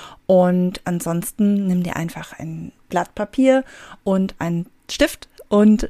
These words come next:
schreib dir die Gedanken, die du zu meinen Fragen oder auch zu meinen Impulsen hast, einfach auf. Und schön ist es halt, wenn du alles ein bisschen gesammelt hast. Das kannst du dann auch direkt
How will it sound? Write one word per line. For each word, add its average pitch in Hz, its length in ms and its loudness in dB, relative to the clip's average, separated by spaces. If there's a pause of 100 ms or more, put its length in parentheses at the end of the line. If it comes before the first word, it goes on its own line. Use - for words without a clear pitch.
schreib - 520 -4
dir 180 340 2
die 185 260 -8
Gedanken, 190 540 -2
die 185 160 -6
du 175 180 -10
zu - 160 -10
meinen 170 400 -4
Fragen 170 640 -4 (420)
oder 185 160 0
auch - 60 -10
zu - 140 -16
meinen 180 120 0
Impulsen 208 540 2
hast, 185 320 -4
einfach 170 400 -4
auf. 202 340 2 (420)
Und 175 600 -2 (160)
schön 240 260 4
ist 214 160 -2
es 196 100 -8
halt, 175 200 -4
wenn 175 100 -4
du - 80 -4
alles 170 240 -4
ein 170 60 -10
bisschen 175 220 -8
gesammelt 240 440 2
hast. 202 220 -2 (240)
Das 247 180 -2
kannst 220 240 -2
du 202 60 -2
dann 185 180 -2
auch 175 240 -6
direkt - 560 -8